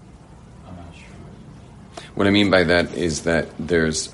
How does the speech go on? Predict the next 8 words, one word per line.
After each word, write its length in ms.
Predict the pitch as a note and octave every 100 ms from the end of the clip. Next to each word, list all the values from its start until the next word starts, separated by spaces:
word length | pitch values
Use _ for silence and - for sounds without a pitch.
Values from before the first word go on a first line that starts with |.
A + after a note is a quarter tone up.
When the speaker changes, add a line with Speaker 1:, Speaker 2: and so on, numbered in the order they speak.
| -
Speaker 2:
um, 460 | D#2+ D#2 D2 D2 - - - - - - - - - - - - - - - F2
a 40 |
diffuse 460 | F2 - B2 A#2 -
way 140 | G2+
of 100 | F2
thinking 460 | - G2+ F2 F2+ E2+
would 220 | E2+ C#2+
be, 380 | E2 E2 D#2+